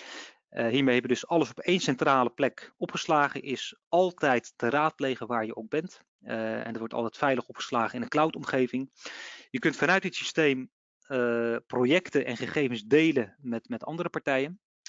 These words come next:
Eh, je kunt hier verschillende partijen of verschillende deelnemers aan, aan toevoegen, gebruikers.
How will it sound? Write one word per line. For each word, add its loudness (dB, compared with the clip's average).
Eh, -2
je -6
kunt -8
hier -8
verschillende -2
partijen -2
of -10
verschillende -6
deelnemers 2
aan, -4
aan -8
toevoegen, -6
gebruikers. -2